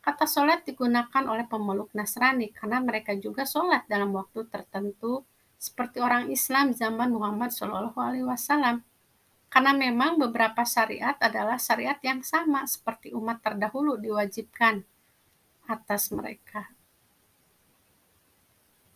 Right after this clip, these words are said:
Seperti juga kewajiban puasa dan haji, ini bukti Tuhan manusia satu, karena syariat pun satu, walau ada penyempurnaan di dalamnya.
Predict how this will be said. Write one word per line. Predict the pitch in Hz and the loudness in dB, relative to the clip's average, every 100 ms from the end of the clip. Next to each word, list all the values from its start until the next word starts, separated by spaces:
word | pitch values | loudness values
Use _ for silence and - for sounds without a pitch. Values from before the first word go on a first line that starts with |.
| _ _ _ _ _ | _ _ _ _ _
Seperti | - - - 330 320 403 392 | -6 -6 2 0 4 2 2
juga | 247 247 | 2 0
kewajiban | 240 226 202 208 214 220 | 4 2 2 -2 0 -2
puasa | 220 220 226 233 247 | -2 0 2 6 4
dan | 233 202 190 | 6 0 0
haji, | 214 240 214 - 208 208 _ - | 0 0 -2 -10 -12 -12 _ -4
ini | 247 294 | 2 4
bukti | 285 226 - 247 240 | 2 -2 -6 -8 -6
Tuhan | - 233 262 277 277 | -4 -4 -2 0 2
manusia | 233 226 220 - 262 | 2 0 -4 -4 -4
satu, | 269 320 339 - - 240 247 _ _ _ _ _ | 0 0 -2 -4 -10 -10 -10 _ _ _ _ _
karena | 285 294 339 | 4 6 2
syariat | - 285 254 240 - | 6 6 6 0 0
pun | - 320 | 0 0
satu, | 320 330 359 - 269 | 2 0 0 -4 -6
walau | 226 196 208 | 0 2 4
ada | 196 185 233 | 2 2 -2
penyempurnaan | - 208 202 196 202 202 202 247 254 202 | -2 -4 -4 -4 -8 -6 -4 0 0 -2
di | |
dalamnya. | 202 208 208 208 208 226 | -6 -6 -6 -6 -4 -4